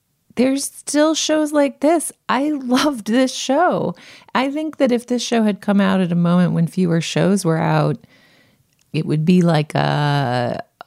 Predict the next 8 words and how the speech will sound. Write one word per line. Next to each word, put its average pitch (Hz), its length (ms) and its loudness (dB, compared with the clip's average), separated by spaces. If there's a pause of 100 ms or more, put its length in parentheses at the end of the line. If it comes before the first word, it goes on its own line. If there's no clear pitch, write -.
(120)
"Holy 160 440 -2
c-, 202 500 -14
moly, 165 420 0
you 147 120 -2
gotta 160 280 0
watch 147 320 -2
this" - 400 -4 (160)
sensation. 123 1000 -2